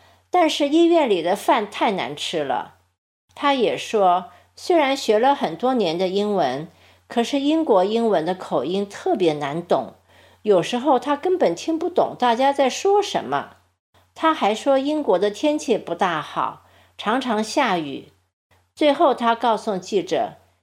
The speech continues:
，“现在回家了，我非常高兴。”二，有一个小学老师想考考他的学生，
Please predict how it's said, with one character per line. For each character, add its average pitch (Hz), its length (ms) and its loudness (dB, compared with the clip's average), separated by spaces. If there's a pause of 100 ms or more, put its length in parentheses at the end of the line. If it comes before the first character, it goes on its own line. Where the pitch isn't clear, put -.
(100)
，“现 294 220 0
在 262 160 4
回 214 180 2
家 247 280 2
了， 202 420 0
我 196 100 -4
非 262 200 0
常 175 260 -4
高 185 160 0
兴。” 156 320 -2 (680)
二， 170 380 -4 (600)
有 220 180 4
一 247 160 0
个 349 120 4
小 294 260 2
学 254 260 2
老 196 220 2
师 302 480 -2 (300)
想 190 300 -2
考 277 300 0
考 233 180 0
他 240 240 -2
的 240 160 0
学 175 340 -2
生， 214 300 -2